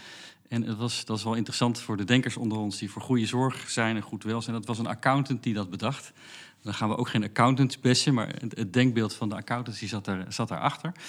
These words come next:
En die maakten een draai. Vroeger waren organisaties, eh, te, ja, je ging werk doen en je ging kijken hoeveel dat kostte. Eh, we simpliceren natuurlijk in dit gesprek een aantal, aantal zaken, maar, eh, en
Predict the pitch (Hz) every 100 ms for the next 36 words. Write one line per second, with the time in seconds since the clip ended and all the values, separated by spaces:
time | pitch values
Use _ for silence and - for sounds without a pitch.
0 | - - - - - 135 143 151 143 120
1 | 110 98 107 139 214 180 208 165 147 123
2 | 120 110 107 104 - 131 120 120 117 127
3 | 120 - 101 - - 107 101 _ - 104
4 | 101 95 110 104 - 147 - 135 117 120
5 | 107 139 139 139 147 160 - - - -
6 | - 123 113 107 101 120 110 110 101 113
7 | 98 - - 147 - 165 190 - - _
8 | - - - - - 117 113 110 107 104
9 | 92 95 101 - 117 110 98 123 120 117
10 | 117 120 110 - - 117 113 113 110 110
11 | 107 107 92 101 - 101 107 139 123 120
12 | 117 117 113 110 110 123 113 113 -